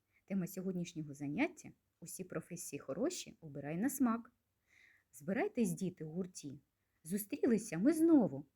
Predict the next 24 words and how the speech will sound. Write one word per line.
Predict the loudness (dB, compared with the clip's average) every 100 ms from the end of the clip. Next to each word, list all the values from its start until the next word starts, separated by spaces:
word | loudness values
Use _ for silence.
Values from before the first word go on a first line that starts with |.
| _ _ _ _ -12
Про | -6 -4
славні | 2 2 4 2
руки | 2 0 0
золоті | 0 0 0 -6 -10 -14 _ _
я | -8
поведу | -6 -4 -2 0 2
розмову. | 2 8 8 8 4 0 -6 _ _ _ _ -18 2
Ми | 6
вдячні | 8 8 6 4 -2 -6 0
золотим | 0 2 2 4 6
рукам. | 4 2 -4 -4 -8 _ _ _ -2
Я | 0
теж | 2 2 0 -6
їх | -8
поважаю, | -2 0 2 0 -2 -4 -12 -14
тож | -14
хочу | -8 -8 -8 -10
розповісти | -10 -10 -8 -8 -8 -10 -6
вам | 0 0 -2 _ _ _
усе, | -12 -8 -4 -6 _ _ _
що | -16 -16
про | -10 -4
них | -2 -2 -6 _ _ _ -18
знаю. | -10 -8 -8 -12 -16